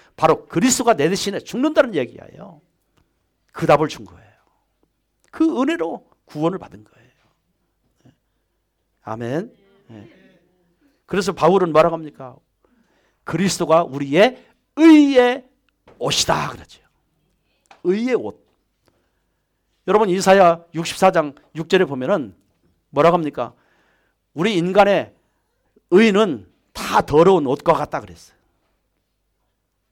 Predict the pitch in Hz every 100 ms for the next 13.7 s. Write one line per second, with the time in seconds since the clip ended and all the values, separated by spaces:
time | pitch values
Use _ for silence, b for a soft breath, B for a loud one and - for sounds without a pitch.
0 | _ _ _ _ _ _ _ _ _ _
1 | - 302 196 208 226 226 220 127 113 151
2 | 117 104 _ _ _ _ _ _ _ _
3 | _ _ _ _ _ _ _ _ _ _
4 | _ _ _ - 147 185 180 139 - 170
5 | 143 - 107 _ _ _ _ _ _ _
6 | _ _ _ _ _ _ _ _ _ -
7 | 170 170 160 b b b b _ - 294
8 | 302 302 180 190 185 175 156 185 143 -
9 | _ _ 156 151 143 196 269 _ _ -
10 | 123 131 - - _ _ 208 214 165 196
11 | 240 214 180 147 147 143 120 135 - _
12 | _ _ _ _ _ _ _ 156 196 180
13 | - 277 262 214 160 147 240